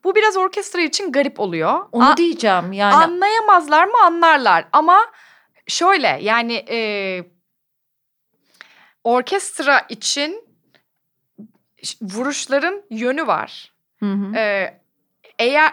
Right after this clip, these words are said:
Speaker 1: yani onu böyle ayna gibi görmeleri lazım.
Speaker 2: Tabii.
Speaker 1: Ama bazen onu aynı, yani çoğu insan sağ elde olduğuna alışık olduğu için orkestradan baktığın zaman birinci vuruş a-, yani dört dörtlük vuruyorsak birinci vuruş aşağıya, ikinci vuruş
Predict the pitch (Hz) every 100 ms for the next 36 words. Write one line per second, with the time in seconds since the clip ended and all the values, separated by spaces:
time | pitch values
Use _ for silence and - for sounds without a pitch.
0 | - 233 220 214 233 277 277 302 311 -
1 | 254 277 302 262 247 220 208 190 185 175
2 | 165 160 151 156 156 165 190 180 175 294
3 | 277 320 349 370 339 339 269 294 294 269
4 | 240 226 - - 349 370 269 240 254 240
5 | - 262 277 - 254 247 226 - 226 208
6 | 226 226 - 226 220 - 269 247 240 480
7 | 320 - 415 - _ - - _ 240 247
8 | - 392 - 226 254 233 208 202 233 -
9 | - 330 302 196 202 359 415 _ _ 277
10 | 285 311 302 311 262 - - 240 208 185
11 | 202 240 254 - 185 - - 180 170 170
12 | 294 247 269 285 294 262 - - 240 -
13 | 269 226 226 285 427 - _ _ _ -
14 | 240 - 302 311 370 311 330 262 - -